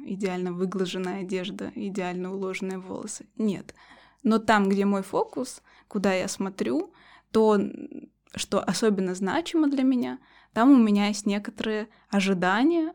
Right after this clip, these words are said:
от того, что я делаю, как я это могу делать, какой этот может быть результат.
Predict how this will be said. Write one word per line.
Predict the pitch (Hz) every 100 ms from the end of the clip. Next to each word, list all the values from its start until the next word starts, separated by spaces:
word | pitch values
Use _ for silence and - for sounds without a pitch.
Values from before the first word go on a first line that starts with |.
| -
от | 208 202
того, | 208 233
что | 202 - 185
я | 180 220
делаю, | 247 254 269 240
как | 220 180 190 240
я | 254
это | 262
могу | 254 247 226
делать, | 240 226 220 - - _
какой | 202 208 214
этот | 196 175
может | 180 185 -
быть | 180 -
результат. | 180 175 185 - 311